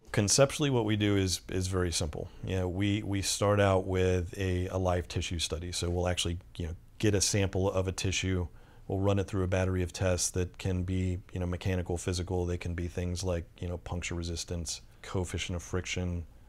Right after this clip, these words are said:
abrasion resistance, uh, tensile modulus, you know, stretching, pushing,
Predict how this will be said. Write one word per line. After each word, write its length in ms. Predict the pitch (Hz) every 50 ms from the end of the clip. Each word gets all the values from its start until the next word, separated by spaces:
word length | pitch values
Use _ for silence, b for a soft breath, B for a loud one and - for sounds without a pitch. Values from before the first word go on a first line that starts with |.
| - -
abrasion 360 | - 87 90 92 90 87 92 90
resistance, 800 | 87 87 90 87 - - - 90 87 87 85 - - - -
uh, 240 | 95 92 92 95 95 - -
tensile 340 | - 104 98 - - 92
modulus, 540 | 90 90 87 90 90 90 90 87 87 - -
you 80 | - 98
know, 140 | 92 85 B B B B B B B
stretching, 500 | - - - 117 107 - - 95 92 90 - - - - - - - -
pushing, 560 | - - 110 - - 101 95 92 90 87